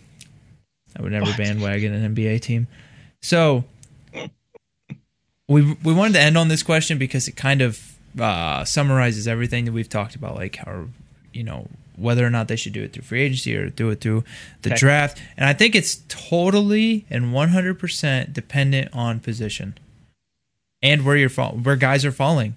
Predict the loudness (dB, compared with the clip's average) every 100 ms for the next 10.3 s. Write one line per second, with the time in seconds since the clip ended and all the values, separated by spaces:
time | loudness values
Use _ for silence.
0 | -6 -6 -2 -2 0 -2 0 -2 -2 -2
1 | -4 -4 -2 -2 -2 -6 -4 -4 -4 -2
2 | -4 -6 -14 -20 -20 -20 -20 _ _ _
3 | _ _ _ _ _ _ _ _ _ _
4 | _ _ _ _ _ -2 -2 -2 -16 -20
5 | -20 -2 2 2 4 6 6 8 8 6
6 | 4 2 4 4 2 2 -2 -14 -20 -12
7 | -2 0 2 0 -4 _ -6 0 0 2
8 | 2 4 4 4 2 2 0 0 0 0
9 | -2 -6 -6 -4 -6 -10 -12 -6 -4 -2
10 | 2 0 0